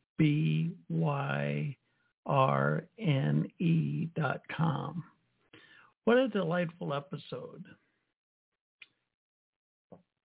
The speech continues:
Put those unemployed angels to work. <laughs> Wet cleanup planet Earth. We're coming to the end of the year now. The next show is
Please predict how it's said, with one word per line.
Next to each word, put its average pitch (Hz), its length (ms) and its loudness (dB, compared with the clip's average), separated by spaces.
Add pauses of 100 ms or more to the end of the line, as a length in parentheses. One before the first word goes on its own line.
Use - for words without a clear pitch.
(340)
Put 196 180 0
those 190 280 0
unemployed 180 600 -2
angels 160 480 -2 (120)
to 147 80 -6
work. 151 420 -6 (280)
<laughs> - 1200 -4
Wet 196 280 0
cleanup 185 540 -2
planet 180 500 -2 (180)
Earth. 170 420 0 (2000)
We're 180 220 2
coming 202 380 4
to 196 100 2
the 202 140 0
end 202 160 2
of 190 80 -4
the 185 80 -2
year 220 260 0
now. 175 300 0
The 160 160 0
next 165 580 -2 (340)
show 175 640 -4 (500)
is 165 180 -2